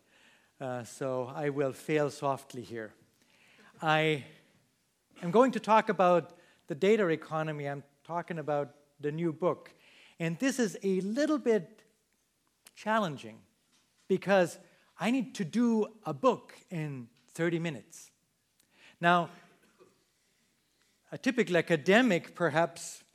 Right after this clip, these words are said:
I would come with two hundred and ten slides,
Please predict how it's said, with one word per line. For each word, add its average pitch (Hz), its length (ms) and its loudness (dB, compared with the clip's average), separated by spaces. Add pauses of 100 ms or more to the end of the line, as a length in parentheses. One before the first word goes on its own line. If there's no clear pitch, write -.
(360)
I 156 100 -4
would 151 380 -4
come 170 320 -4
with 147 280 -2
two 196 140 -6
hundred 165 220 -2
and 147 120 -6
ten 156 200 -6
slides, 131 560 -8